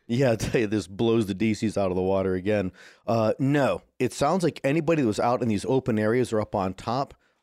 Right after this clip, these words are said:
um, you know, in an exposed location, has probably already moved further down the hillside into one of these other locations, or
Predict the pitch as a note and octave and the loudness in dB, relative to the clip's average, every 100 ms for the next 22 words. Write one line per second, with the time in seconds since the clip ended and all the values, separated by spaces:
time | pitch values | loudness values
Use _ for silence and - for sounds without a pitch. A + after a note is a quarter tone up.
0 | _ - F#2 F2 F2 E2 _ B2+ A#2 A#2 | _ -12 -8 -8 -10 -14 _ -4 0 0
1 | G#2 G2 - A#2 B2 A2+ A#2+ - A#2 A#2 | 0 -4 -2 2 2 2 -2 -2 -4 -4
2 | B2+ A#2+ - _ _ _ - - C3 - | -6 -8 -10 _ _ _ -8 -4 -4 -4
3 | - C#3+ B2+ B2 B2 A2 A#2 A2 - - | -4 -2 0 2 2 2 2 0 -2 -2
4 | B2 G#2+ G#2+ G#2+ G#2 F2+ G2 B2+ - G2+ | 0 0 0 -2 -2 -2 -2 -2 -2 -2
5 | F2+ F#2 F2 - _ - B2+ B2+ - A2 | -2 -4 -10 -20 _ -2 0 0 0 0
6 | A2 G2+ G2 G#2 G2+ F#2+ G#2 G#2+ - G2+ | 2 0 0 0 0 0 0 -2 -2 -6
7 | - C#3 C#3+ D3 | -2 -2 0 -2